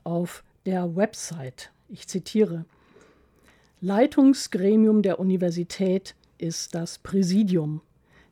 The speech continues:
dem die Präsidentin, der Präsident, die vier Vizepräsidenten sowie der Kanzler angehören. Im Präsidium führt die Präsidentin, der Präsident den Vorsitz und verfügt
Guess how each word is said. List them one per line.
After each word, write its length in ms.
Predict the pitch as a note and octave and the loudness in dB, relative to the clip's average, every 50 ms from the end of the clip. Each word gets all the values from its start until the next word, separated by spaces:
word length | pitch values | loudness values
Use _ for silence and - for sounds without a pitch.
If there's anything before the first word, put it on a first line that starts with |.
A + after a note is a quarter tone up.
| _ - | _ -2
dem 240 | F#3 F#3+ G3+ G#3+ G3 | 2 4 4 4 2
die 100 | A3 G#3 | 2 -2
Präsidentin, 800 | - - - F3 D3+ D#3+ D3 E3 D#3 D#3+ F#3+ F#3+ - C4 B3+ B3 | -6 -6 -8 -6 -6 -6 -6 -6 -4 -4 -4 -4 -2 0 0 0
der 140 | G3+ F3+ E3+ | 0 -2 -4
Präsident, 680 | - - - E3+ D#3 E3+ D3 F3+ F#3 A3 B3 A#3+ - _ _ _ _ _ _ _ _ _ | -6 -8 -10 -8 -8 -6 -4 -2 0 0 0 -2 -4 _ _ _ _ _ _ _ _ _
die 140 | - A#3+ B3 | -2 -2 -2
vier 480 | - - - - B3 B3+ C4 C4 C4+ - _ _ | -4 -6 -4 0 2 4 4 4 0 -2 _ _
Vizepräsidenten 880 | - - C#4 C#4+ - - A#3 - - - F3+ E3+ E3+ E3+ F3 F3+ G#3 | -8 -4 -4 -2 -2 -4 -8 -6 -6 -6 -4 -4 -4 -4 -4 -4 -2
sowie 200 | F#3+ G#3 F#3+ G3 | -2 -2 -2 0
der 140 | F#3 G#3 G#3+ | 0 -2 -2
Kanzler 520 | G#3 - - F#3+ G#3 G#3 - - A#3 A#3 - | -2 -4 -2 0 0 0 0 0 -2 0 2
angehören. 580 | G3+ G3+ F#3 F#3+ E3 E3 D#3+ D#3 D3+ D#3 D#3+ - _ _ _ _ _ _ - - _ _ _ _ _ _ - | 4 4 4 4 2 0 0 -2 -4 -4 -6 -10 _ _ _ _ _ _ -20 -20 _ _ _ _ _ _ -4
Im 140 | G3 F#3 E3+ | -4 -4 -4
Präsidium 680 | - - F#3 D#3+ G3+ C#4+ D4+ B3 G3 F#3+ A3 B3 - _ _ _ _ _ | -4 -6 -4 0 0 2 4 4 4 4 4 2 0 _ _ _ _ _
führt 340 | - - - A3 G#3+ - | -10 -4 -2 -2 0 0
die 60 | A3 F#3+ | -4 -6
Präsidentin, 720 | - - F#3+ D#3+ F3+ E3 F3+ F#3 G#3 A3 - - C4 A#3+ | -4 -4 -4 -2 -2 -2 -2 0 0 0 0 0 0 2
der 80 | A#3 G3 | 0 0
Präsident 600 | - - F#3 E3+ E3+ D#3+ E3+ F3+ G3 G#3+ G3+ - | -2 -2 -4 -4 -2 -2 0 2 2 2 2 0
den 140 | D#3+ D3+ | -4 -6
Vorsitz 880 | E3 - - - G#3 F#3+ F3+ G3+ G3+ G#3 C#4 C#4 - - - - - _ _ _ _ _ _ - | -6 -10 -8 -4 -2 0 0 2 2 0 0 -2 -4 -10 -12 -14 -14 _ _ _ _ _ _ -4
und 240 | G#3+ A3 A3+ A#3 - | 0 2 2 0 0
verfügt 640 | - - B3 B3 - - - - F3+ F3+ F3 _ | -2 -4 -4 -4 -4 -6 -8 -6 -6 -6 -8 _